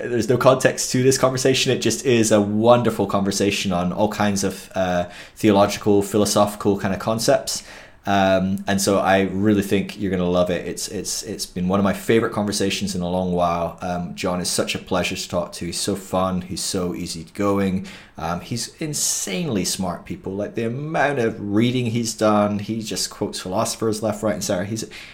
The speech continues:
he's a cool dude. He's a really cool dude. Um, yeah, uh, I'd encourage you to, um, check him out. Hope you enjoy this episode. Before we get started, I wanna remind you, the deconstruction network dot com, a completely free resource,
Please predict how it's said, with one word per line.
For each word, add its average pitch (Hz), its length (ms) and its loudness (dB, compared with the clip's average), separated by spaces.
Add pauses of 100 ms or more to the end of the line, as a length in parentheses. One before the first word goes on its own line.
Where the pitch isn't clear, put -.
(120)
he's 135 200 0
a - 120 -20
cool 92 340 0
dude. 76 380 -8
He's 101 180 -2
a 95 60 -2
really 92 200 -2
cool 85 220 -4
dude. 85 240 -4 (400)
Um, 85 540 -2 (160)
yeah, 127 340 8 (160)
uh, 92 300 2
I'd 92 100 0
encourage 98 400 0
you 92 100 -2
to, 87 360 -4 (240)
um, 87 240 -6
check 104 200 -2
him 98 60 0
out. 104 300 2 (420)
Hope 107 220 -4
you 107 60 4
enjoy 101 240 4
this 101 160 0
episode. 107 480 2
Before 107 200 2
we 123 60 4
get 120 140 0
started, 123 560 4
I 98 100 2
wanna 101 360 2
remind 101 420 0
you, 107 220 4 (180)
the - 80 -2
deconstruction 110 760 2
network 110 360 2
dot 98 180 -4
com, 123 380 2 (300)
a 117 40 -12
completely 104 540 -2
free 110 300 2
resource, 107 760 2